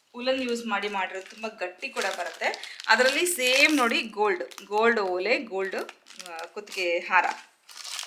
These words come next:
ಹಾಗೆ ನಟರಾಜನ ಒಂದು ಸೆಟ್ ಇದೆ. ಮ್, ಅದಕ್ಕೆ ರುದ್ರಾಕ್ಷಿ ಒಂದು ಹ-, ಜೋಡಿಸಿದಾಳೆ.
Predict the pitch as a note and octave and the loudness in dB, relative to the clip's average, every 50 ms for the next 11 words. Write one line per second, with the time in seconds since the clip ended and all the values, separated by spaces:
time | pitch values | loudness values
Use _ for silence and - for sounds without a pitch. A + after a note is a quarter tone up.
0 | - - - - _ - - - _ _ G#3+ G#3+ G#3 - C#4+ F4+ - - - - | -12 -16 -18 -20 _ -20 -20 -20 _ _ -4 -2 -2 -2 -2 -2 -4 -6 -8 -14
1 | - _ _ - - - - - - - - G#3 G#3 B3+ C4 C4 C4 B3+ B3+ B3+ | -16 _ _ -14 -14 -12 -12 -12 -8 -6 -6 -2 6 10 10 10 10 10 4 4
2 | B3+ A#3+ A3+ A3 A3+ - A3+ G3 - - A3 G#3+ F#3+ F#3+ A3 - - - - - | 4 2 2 -2 -2 -2 -2 -2 0 -2 -2 2 2 0 0 0 -6 -10 -14 -16
3 | - - _ _ - - F3+ F#3+ G3 F#3+ F#3+ F#3 F#3+ - - - - - - - | -16 -18 _ _ -16 -14 -12 -12 -10 -12 -10 -10 -10 -10 -8 -10 -10 -12 -6 -6
4 | - - - - - - - G#3 G#3+ A3+ A3+ A#3 G#3+ G#3 - - A3+ A#3+ A#3+ A#3 | -4 -4 -4 -6 -6 -2 -2 0 0 2 0 0 0 0 0 4 4 4 4 4
5 | - - C4+ B3+ A#3+ A#3 A3+ G#3+ G3+ G3 G3 G3 G3 G3 F#3+ - - F#3 F#3 - | 0 0 0 -2 -2 -2 -2 -2 -2 -4 -4 -4 -6 -8 -10 -6 -2 -2 0 0
6 | - G#3 A3 A#3 A3+ A3+ G3+ F#3 F3 E3+ E3+ F3+ D4 - - | 2 2 2 2 0 0 2 2 2 4 2 2 0 -4 -10